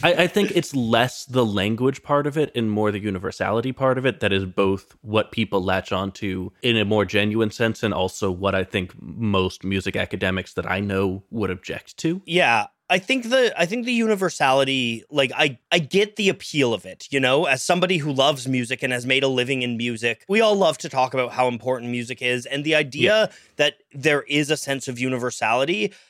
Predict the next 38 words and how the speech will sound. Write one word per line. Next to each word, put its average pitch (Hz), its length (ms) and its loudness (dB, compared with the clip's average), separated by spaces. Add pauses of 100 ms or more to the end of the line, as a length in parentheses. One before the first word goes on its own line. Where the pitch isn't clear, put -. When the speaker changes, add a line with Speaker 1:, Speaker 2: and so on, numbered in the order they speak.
(200)
Speaker 2:
it, 156 220 0
it 170 140 -6
kind 196 280 2
of 202 140 0
creates 151 600 -4
a 196 80 2
humanistic 180 800 -2
view, 104 320 -6
you 120 120 -2
know? 139 260 2 (220)
It's 165 200 -6
this 180 240 0
hope 170 320 0
Speaker 1:
Yeah. - 60 -6
Speaker 2:
that 127 500 0
deep 170 280 -6
down 139 640 2
in 165 160 2
our 143 160 4
core, 127 800 2 (240)
you 131 80 -2
know, 120 340 0
we 165 280 2
are 160 180 4
all 147 480 4
really 147 380 2
the 123 120 -2
same, 123 800 0
which 180 180 0
I 220 60 4
do 226 160 2
believe 160 300 2
there 127 160 2
are 131 100 4
things 165 300 -2
that 175 120 0
are 185 60 0
universal, 202 640 0